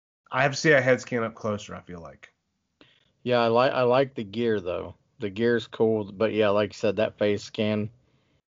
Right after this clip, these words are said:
Speaker 2: uh, leaves a little to be desired.
Speaker 1: But we will talk about his other figure here in a moment, which I will go off about. Next up, we have,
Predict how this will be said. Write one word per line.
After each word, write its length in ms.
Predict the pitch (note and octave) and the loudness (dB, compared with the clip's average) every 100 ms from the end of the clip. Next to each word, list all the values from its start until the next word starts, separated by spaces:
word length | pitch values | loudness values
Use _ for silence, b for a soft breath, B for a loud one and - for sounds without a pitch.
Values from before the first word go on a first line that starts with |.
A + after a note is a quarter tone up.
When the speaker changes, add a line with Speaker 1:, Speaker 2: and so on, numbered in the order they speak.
| _ - | _ -2
Speaker 2:
uh, 380 | F#2+ F2+ F#2+ - _ _ _ _ _ - | 2 2 0 -6 _ _ _ _ _ -4
leaves 340 | A#2 C#3 B2 | 2 2 2
a 40 | |
little 280 | A#2+ A#2+ A#2+ | 2 4 4
to 60 | B2 | 0
be 180 | A#2+ A#2 | -2 -2
desired. 580 | C3 C3+ G2+ G2 A#2+ - _ - | 0 2 2 2 -2 -6 _ -10
Speaker 1:
But 100 | C#3+ | -6
we 120 | C3 | -2
will 100 | C3+ | -2
talk 260 | C3 C#3 C3 | 2 2 2
about 220 | B2+ A#2+ | 0 0
his 160 | B2 A#2+ | -2 -4
other 280 | C3+ B2+ A#2 | -2 0 -2
figure 440 | - G#2+ F#2 F#2+ | -4 -8 -6 -8
here 100 | G2+ | -6
in 80 | G2+ | -6
a 40 | |
moment, 360 | G2 A2+ G2+ F2+ | -4 -2 -2 -6
which 220 | F2+ F2 | -12 -8
I 100 | G#2+ | -4
will 320 | G2 F#2 F2 F#2+ E2+ | -4 -6 -10 -16 -12
go 200 | G2 F#2 | -8 -6
off 200 | F#2+ E2+ | -8 -10
about. 300 | E2+ E2 - b b b | -12 -12 -14 b b b
Next 360 | A#2 D3+ D#3 - | 2 2 2 -2
up, 320 | C#3 D3 D3 B2 | 4 4 4 -2
we 160 | C3+ | -4
have, 380 | B2+ B2+ A#2+ G#2 | 2 2 2 0